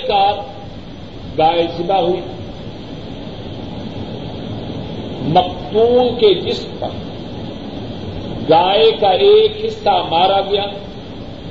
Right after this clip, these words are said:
مقتول بول اٹھا کہ فلاں شخص نے مجھے مارا۔ بعض مفسرین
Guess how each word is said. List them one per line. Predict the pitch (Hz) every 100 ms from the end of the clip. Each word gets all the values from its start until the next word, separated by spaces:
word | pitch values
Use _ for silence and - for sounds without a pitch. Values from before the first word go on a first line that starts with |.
| - 165
مقتول | 175 - 196 208 220 214 170 165
بول | 220 202
اٹھا | 165 175 165 - - - - - -
کہ | 160 -
فلاں | 165 160 180 190 -
شخص | 190 - 160
نے | 170 151
مجھے | 143 156 147
مارا۔ | 135 127 110 110 113 - - - - - - - - - - - 110 - - - - - - - - - - - - - - - 170 - - - - - - - - - -
بعض | 147 165 165
مفسرین | 156 151 147 - 151 156 165 - -